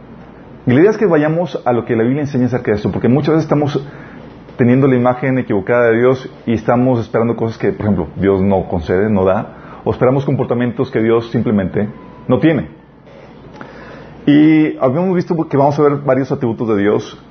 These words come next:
son siete los que vamos a ver. Eh, Dios fuerte,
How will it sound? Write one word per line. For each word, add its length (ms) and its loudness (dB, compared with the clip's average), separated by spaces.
son 200 2
siete 320 2
los 100 -4
que 80 -6
vamos 280 0
a 20 0
ver. 460 -4
Eh, 640 0
Dios 240 0
fuerte, 600 0